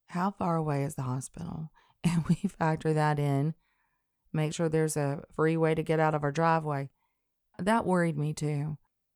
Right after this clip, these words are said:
But the thing that finally killed it. Last night was the very last night we're ever doing it.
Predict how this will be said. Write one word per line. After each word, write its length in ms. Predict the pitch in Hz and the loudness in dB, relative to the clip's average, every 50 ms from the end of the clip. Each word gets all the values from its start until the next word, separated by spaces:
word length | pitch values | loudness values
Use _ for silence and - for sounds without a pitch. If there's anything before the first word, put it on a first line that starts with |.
| _ _ _ _ _ _ _ - | _ _ _ _ _ _ _ -6
But 220 | 190 185 214 208 | -2 0 0 2
the 100 | - 214 | 0 -2
thing 360 | 202 - - 233 247 262 269 | -2 0 2 2 4 4 4
that 240 | 262 254 - - _ - | 4 2 0 -4 _ 2
finally 720 | 180 180 175 175 175 170 165 160 160 156 156 160 160 160 _ _ _ - | 4 4 6 6 4 2 2 0 0 -2 -2 -4 -6 -8 _ _ _ -6
killed 300 | - 196 165 156 151 - | -2 -2 0 0 -2 -4
it. 160 | - - - - - - - | -6 -8 -8 -10 -12 -10 -4
Last 360 | 180 170 170 190 233 247 - | 0 2 2 2 2 0 0
night 160 | - 226 226 | 0 0 0
was 180 | - 196 180 - | 0 -2 -4 -4
the 80 | 170 | -4
very 500 | 160 151 165 175 170 175 180 180 180 175 - _ | -2 -2 -2 0 0 -2 -2 -4 -6 -8 -8 _
last 460 | - 170 156 147 151 160 - - - _ - | -4 -2 -2 -2 -2 -4 -6 -10 -14 _ -6
night 480 | 170 160 147 147 139 - - - - - _ - | -4 -4 -4 -4 -6 -8 -12 -16 -20 -18 _ -4
we're 220 | 165 156 151 - - | -2 -2 -2 -2 -4
ever 280 | - 147 139 151 156 151 | -4 -4 -2 -2 -2 -4
doing 300 | - 165 160 156 160 160 | -4 -4 -6 -4 -4 -6
it. 120 | 165 202 | -6 -8